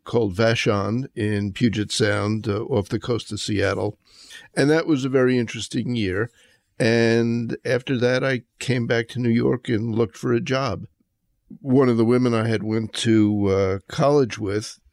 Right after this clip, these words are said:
had a connection at what was then First National City Bank. And I went in for an interview, and the guy who was gonna interview me, uh, wasn't available and basically sat me down with a guy who it turned out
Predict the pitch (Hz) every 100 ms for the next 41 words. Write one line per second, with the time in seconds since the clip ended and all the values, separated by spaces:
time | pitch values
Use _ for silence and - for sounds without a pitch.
0 | - - 104 110 104 - 113 104 - -
1 | 101 117 110 110 - 104 101 117 104 98
2 | - 113 - 98 95 110 98 92 - 98
3 | 107 127 135 123 - _ _ _ _ _
4 | _ _ - 113 110 110 113 113 120 120
5 | 101 117 113 127 127 117 113 113 110 107
6 | 107 110 107 98 104 104 110 127 127 104
7 | 104 98 98 101 101 _ _ _ _ _
8 | _ _ _ _ - 104 95 95 107 113
9 | 117 110 101 104 120 139 98 98 101 98
10 | 98 120 123 117 110 113 - 113 110 113
11 | 95 104 101 101 98 98 98 98 101 98
12 | 98 110 101 101 104 95 92 92 95